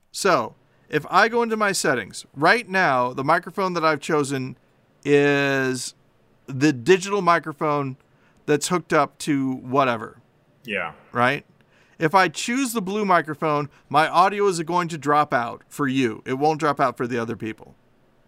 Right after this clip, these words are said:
Speaker 2: Okay.
Speaker 1: Right?
Speaker 2: Yeah.
Speaker 1: So
Speaker 2: And your audio just dropped out for me.
Speaker 1: Yeah, that's 'cause I muted it. Well, you won't know that. Okay, how
Speaker 2: Nope,
Speaker 1: about now?
Speaker 2: I can't hear you anymore either.
Speaker 1: Yep,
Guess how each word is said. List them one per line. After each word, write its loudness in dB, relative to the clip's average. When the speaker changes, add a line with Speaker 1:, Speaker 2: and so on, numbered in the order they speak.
Speaker 2:
Okay. -4
Speaker 1:
Right? 2
Speaker 2:
Yeah. -6
Speaker 1:
So 2
Speaker 2:
And -2
your 2
audio 2
just -14
dropped -4
out -6
for -12
me. -18
Speaker 1:
Yeah, 6
that's 0
'cause -4
I 2
muted -2
it. -6
Well, -2
you 0
won't -2
know -2
that. -6
Okay, 0
how -2
Speaker 2:
Nope, 6
Speaker 1:
about -2
now? -2
Speaker 2:
I -4
can't -6
hear -6
you -4
anymore -6
either. -12
Speaker 1:
Yep, 2